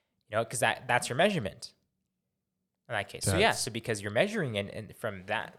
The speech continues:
Speaker 1: like
Speaker 2: From that
Speaker 1: that, yeah, you,
Speaker 2: standpoint,
Speaker 1: th-,
Speaker 2: yeah.
Speaker 1: then you can see the progress.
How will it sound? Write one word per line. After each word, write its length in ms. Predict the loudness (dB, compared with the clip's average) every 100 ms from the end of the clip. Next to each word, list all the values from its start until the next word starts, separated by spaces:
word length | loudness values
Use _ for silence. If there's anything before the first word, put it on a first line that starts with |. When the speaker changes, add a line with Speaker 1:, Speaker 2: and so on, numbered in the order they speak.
| -6
Speaker 1:
like 120 | -2
Speaker 2:
From 60 | 4 6
that 220 | 6 4
Speaker 1:
that, 100 | 4
yeah, 60 | 4
you, 20 | 4
Speaker 2:
standpoint, 240 | 2 0
Speaker 1:
th-, 80 | 0
Speaker 2:
yeah. 60 | 2
Speaker 1:
then 140 | 0
you 80 | 0
can 120 | -2
see 160 | -2 -4
the 100 | -2
progress. 540 | -2 -4 -8 -12 -10